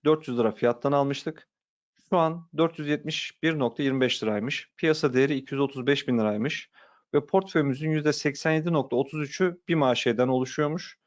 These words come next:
E, günlük yüzdesel olarak karımız bu kadar.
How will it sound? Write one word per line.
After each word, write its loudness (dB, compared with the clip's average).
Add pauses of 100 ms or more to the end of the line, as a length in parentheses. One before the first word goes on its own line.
(400)
E, 4
günlük 2
yüzdesel 2
olarak 4
karımız 0
bu -10
kadar. 2